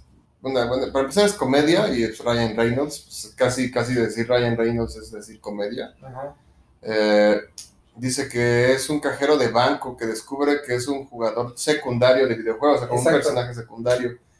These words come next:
Speaker 1: <clears throat> de un videojuego de mundo abierto, los cuales son muy populares, pues, hoy en día, ¿no?
Speaker 2: Ajá.
Speaker 1: Eh, y decide transformarse en el héroe de su propia historia, escrita por él mismo. Ahora está en un mundo donde no existen los límites.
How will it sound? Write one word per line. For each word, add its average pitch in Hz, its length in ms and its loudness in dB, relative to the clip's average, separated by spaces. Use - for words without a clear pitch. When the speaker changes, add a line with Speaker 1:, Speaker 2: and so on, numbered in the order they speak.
Speaker 1:
<clears throat> - 0 -
de - 1160 0
un 143 80 6
videojuego 139 440 6
de 123 60 4
mundo 131 200 2
abierto, 127 580 0
los 117 180 -6
cuales 123 220 0
son 127 120 0
muy 127 100 0
populares, 113 480 -2
pues, - 160 -16
hoy 107 100 -6
en 107 140 -6
día, 107 220 -2
¿no? 127 240 -4
Speaker 2:
Ajá. 95 300 -4
Speaker 1:
Eh, - 100 -16
y 113 80 -4
decide 123 340 4
transformarse 127 560 2
en 127 100 0
el 120 140 2
héroe 143 280 6
de 135 120 2
su - 120 -8
propia 127 300 -2
historia, 113 560 -4
escrita 123 500 -2
por 110 160 -2
él 113 80 2
mismo. 110 320 -2
Ahora 123 140 4
está 127 200 2
en 127 60 2
un 127 120 2
mundo 131 200 0
donde 113 140 2
no 117 60 -2
existen 117 300 -8
los 107 160 -8
límites. 113 320 -4